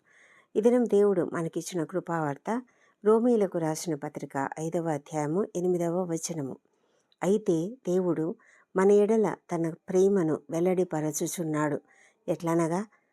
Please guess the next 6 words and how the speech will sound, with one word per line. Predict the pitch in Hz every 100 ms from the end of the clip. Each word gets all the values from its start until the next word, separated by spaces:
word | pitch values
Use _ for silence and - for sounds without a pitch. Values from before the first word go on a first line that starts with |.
| _ -
మనమింకను | 202 196 214 233 262 240
పాపులమై | - 175 170 180 175 160 156
ఉండగానే | 151 170 180 160 143 139 -
క్రీస్తు | 185 190 - 156 - -
మన | 160
కొరకు | 156 156 156 -